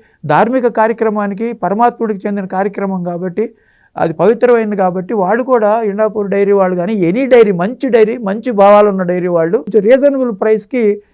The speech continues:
ఇవ్వడానికి ట్రై చేస్తారు. అందుకని టీటీడీకి ఇస్తే మాకు పుణ్యం వస్తుంది, మాకు వేరే బిజినెస్ కూడా చక్కగా జరుగుద్దనే ఉద్దేశంతో. అట్లా బోలేబాబా డైరీ లాగా కాదు, అదంతా చాలా పెద్ద స్కామ్. ఇప్పుడు ఇంత జరిగితే,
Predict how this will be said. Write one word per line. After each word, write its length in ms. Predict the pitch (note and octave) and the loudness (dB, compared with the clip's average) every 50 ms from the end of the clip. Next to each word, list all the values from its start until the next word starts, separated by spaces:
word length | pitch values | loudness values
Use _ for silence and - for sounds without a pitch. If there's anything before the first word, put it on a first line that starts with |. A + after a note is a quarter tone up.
| _ _ - | _ _ 2
ఇవ్వడానికి 420 | G3 A#3 A#3 A#3+ A#3+ A#3+ A#3+ A3 | 2 2 4 2 0 -2 -2 -2
ట్రై 160 | A3 G#3+ G#3+ | 0 2 4
చేస్తారు. 460 | G#3 G3+ F3+ E3+ - D3+ C3+ F3+ - - _ _ - | 4 4 2 2 0 -4 -6 -6 -6 -10 _ _ -8
అందుకని 300 | F3+ G#3 A3 A#3 A3 F#3 | -6 -4 -4 -4 -6 -6
టీటీడీకి 500 | G3+ G#3 G3 A3 A3 F#3+ G#3+ G3+ F3+ F#3+ | -6 -6 -6 -4 -2 0 0 -2 -2 -4
ఇస్తే 160 | F#3+ - A3+ | -4 -4 -4
మాకు 200 | G#3+ G#3 F#3+ F3 | -2 -2 -4 -4
పుణ్యం 300 | - - F#3+ F#3+ G3+ G3 | -4 -4 -4 -4 -2 -2
వస్తుంది, 320 | F#3 F3+ F3+ - G#3 A3 | -4 -6 -6 -8 -8 -4
మాకు 180 | G#3+ F3+ F3 F3 | -4 -4 -2 -2
వేరే 240 | E3+ F3+ G3 G#3 G3 | -2 0 0 0 0
బిజినెస్ 400 | E3 F3+ F#3 F3+ F#3 F3+ F3 - | 0 -4 -6 -4 -4 -6 -6 -6
కూడా 240 | - F3 F3 F#3+ A3 - _ _ _ _ _ _ _ - - | -6 -6 -4 -4 -6 -6 _ _ _ _ _ _ _ -4 -4
చక్కగా 180 | F3+ F3+ G3+ G#3+ | 0 2 2 2
జరుగుద్దనే 560 | F3+ F#3+ F3+ F3+ F3 F#3 F3+ E3 F3 E3+ E3+ | 2 2 0 0 -2 -2 -2 -2 -4 -4 -4
ఉద్దేశంతో. 600 | E3 E3 D#3+ G3 F#3+ F#3 F#3+ F#3 F3+ F#3 A#3 C4 - _ _ _ _ _ _ _ - | -6 -6 -4 -4 -4 -4 -6 -6 -4 -4 -4 -4 -6 _ _ _ _ _ _ _ -6
అట్లా 180 | - E3 G3 | -4 -4 -2
బోలేబాబా 560 | F3+ D3+ E3 G#3 A3+ A#3+ A3+ G#3+ A3+ A3 G3 G#3+ | -2 0 2 4 4 6 6 4 4 2 2 2
డైరీ 300 | F#3+ F#3+ F#3+ F#3 F#3 F#3 | 2 2 2 2 2 2
లాగా 320 | F3 E3 E3 D#3 D3+ D3 | 2 0 0 0 0 -2
కాదు, 320 | B2+ A#2+ A#2+ C3 C#3 - - - - | -2 -4 -6 -8 -10 -12 -10 -6 -4
అదంతా 400 | E3 F3 F#3+ G#3+ A3+ G#3+ A3+ A3 - - | -2 -2 -2 -2 -2 0 0 0 0 0
చాలా 140 | G3 F#3 F3+ | 0 0 0
పెద్ద 340 | F3+ - F#3 F#3 F3+ A3 | -2 -2 -4 0 0 0
స్కామ్. 440 | G#3 G3+ - - F#3 F3+ E3+ D#3 C3+ C3 - - _ _ _ _ _ _ _ _ _ _ _ _ | 0 0 -2 -4 -2 -2 -2 -2 -4 -8 -12 -16 _ _ _ _ _ _ _ _ _ _ _ _
ఇప్పుడు 200 | _ - A3+ B3 | _ -2 -2 -2
ఇంత 300 | G3+ D#3+ D#3+ G#3+ G3+ C4 | -2 -4 -4 -2 0 2
జరిగితే, 760 | C4 C4 C4 A#3+ C4 C4+ B3+ G3 G#3+ F3+ F#3 G#3+ C4 D4+ | 4 4 4 4 4 2 0 2 0 2 0 0 -2 -4